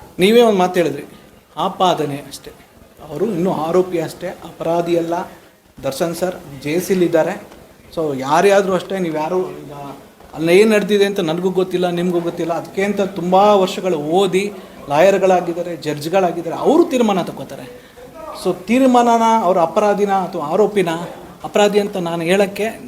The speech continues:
ನೀವು ನಮಗೆ ಯಾವುದೇ ರೀತಿ ರೈಟ್ಸ್ ಇಲ್ಲ. ಅದಕ್ಕೆ ಒಂದು only ರೈಟ್ಸ್ ಇರುವಂಥದ್ದು ನ್ಯಾಯ ಸಲ್ಲುವಂಥದ್ದು ನ್ಯಾಯಾಲಯದಲ್ಲಿ ಮಾತ್ರ ಅದು ಸಿಗುತ್ತೆ. ಆದಷ್ಟು ಬೇಗ ಸಿಗಲಿ. ನಾನು ಒಂದು ಮಾತು ಹೇಳೋಕ್ಕೆ ಇಷ್ಟಪಡ್ತೀನಿ, ಯಾರು ನಿಜವಾದ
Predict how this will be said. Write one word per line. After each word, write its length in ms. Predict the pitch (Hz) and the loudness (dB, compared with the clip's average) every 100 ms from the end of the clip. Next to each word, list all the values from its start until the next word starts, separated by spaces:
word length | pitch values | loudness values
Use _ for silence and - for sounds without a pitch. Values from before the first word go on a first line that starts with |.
| 139 | -6
ನೀವು 240 | 185 220 | -2 0
ನಮಗೆ 420 | 214 180 180 202 151 | 0 -2 -4 -6 -8
ಯಾವುದೇ 260 | 147 160 | -8 -6
ರೀತಿ 220 | 170 175 | -6 -6
ರೈಟ್ಸ್ 300 | 160 180 185 | -2 -2 -2
ಇಲ್ಲ. 160 | 202 131 | -4 -4
ಅದಕ್ಕೆ 260 | 160 156 160 | -6 -6 -2
ಒಂದು 440 | 202 240 - 214 | 0 0 2 2
only 200 | 302 285 | 4 4
ರೈಟ್ಸ್ 300 | 208 220 - | 4 2 -2
ಇರುವಂಥದ್ದು 480 | 190 180 175 170 214 | -4 -4 -6 -6 -6
ನ್ಯಾಯ 280 | 156 175 202 | -4 -4 -4
ಸಲ್ಲುವಂಥದ್ದು 500 | 180 175 160 165 185 | -6 -6 -8 -8 -8
ನ್ಯಾಯಾಲಯದಲ್ಲಿ 880 | 147 165 196 214 202 190 175 160 | -8 -4 2 2 2 0 -2 -6
ಮಾತ್ರ 320 | 147 165 220 226 233 - - - _ - | -4 -4 -2 -4 -6 -12 -20 -20 _ -10
ಅದು 140 | 160 | -8
ಸಿಗುತ್ತೆ. 640 | - 214 220 233 247 262 - - - - | -2 0 2 2 0 -2 -10 -20 -20 -4
ಆದಷ್ಟು 380 | 160 202 247 240 | 0 0 0 2
ಬೇಗ 180 | 214 208 | 2 2
ಸಿಗಲಿ. 340 | 202 190 262 | -2 -4 -4
ನಾನು 240 | 226 190 190 | 0 0 0
ಒಂದು 300 | 208 233 233 | 0 0 2
ಮಾತು 260 | 220 233 | 2 2
ಹೇಳೋಕ್ಕೆ 240 | 214 202 190 | 0 0 -6
ಇಷ್ಟಪಡ್ತೀನಿ, 640 | 202 185 160 - 175 240 - _ _ - - _ - | -8 -10 -10 -12 -14 -14 -18 _ _ -20 -20 _ -4
ಯಾರು 500 | 160 180 226 285 285 | 4 6 6 4 2
ನಿಜವಾದ 640 | 208 185 226 226 240 233 | 0 0 2 4 4 2